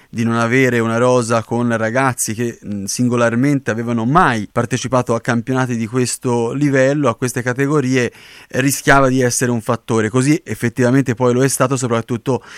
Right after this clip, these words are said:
negli scontri diretti con formazioni che magari tecnicamente non hanno, e neanche fisicamente forse,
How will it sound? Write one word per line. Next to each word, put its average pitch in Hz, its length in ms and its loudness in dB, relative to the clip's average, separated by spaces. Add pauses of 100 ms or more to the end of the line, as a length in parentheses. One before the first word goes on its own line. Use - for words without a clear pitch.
(120)
negli 123 200 2
scontri 127 460 0
diretti 127 600 2
con 131 440 0
formazioni 131 640 0
che 113 120 -4
magari 127 560 2 (300)
tecnicamente 131 1400 2
non 123 240 2
hanno, 123 720 2
e 120 80 -4
neanche 120 260 -2
fisicamente 120 640 2
forse, 123 400 -2